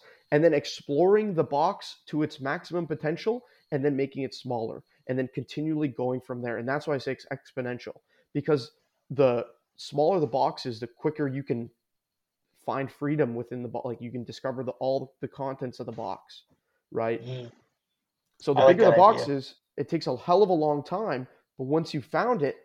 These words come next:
Speaker 1: now your box shrinks a lot more and you exponentially shrink it to the point of, like I said, a pinpoint, and that is your final aim in life, like, that one little thing.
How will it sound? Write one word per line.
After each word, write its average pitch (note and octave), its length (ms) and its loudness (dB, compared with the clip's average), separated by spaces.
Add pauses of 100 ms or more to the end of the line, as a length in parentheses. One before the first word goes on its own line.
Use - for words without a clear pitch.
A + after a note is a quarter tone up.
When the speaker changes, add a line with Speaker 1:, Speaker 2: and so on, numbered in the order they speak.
Speaker 1:
now B2+ 180 -2
your E3 140 2
box C#3 320 -2
shrinks C#3 260 -8
a B2 60 -8
lot B2 220 -2
more A#2 320 -8 (380)
and B2+ 100 -4
you B2+ 80 -4
exponentially C#3 760 -2
shrink C3+ 340 -4
it B2+ 160 -2 (300)
to D#3 60 -2
the D3+ 100 4
point D#3 300 4
of, C#3+ 140 4 (340)
like C3 160 -4
I C#3 40 -6
said, B2 220 -4
a A2 60 -8
pinpoint, D3 580 -2 (340)
and A#2 200 -6
that C3 180 -2
is A#2+ 160 -6
your A#2+ 140 -6
final B2 640 -4
aim A2+ 360 -10 (760)
in A2+ 200 -6
life, G#2+ 340 -8
like, A#2 100 -12
that A2 180 -4
one C3 340 -4
little C3 200 -2
thing. A#2+ 380 -8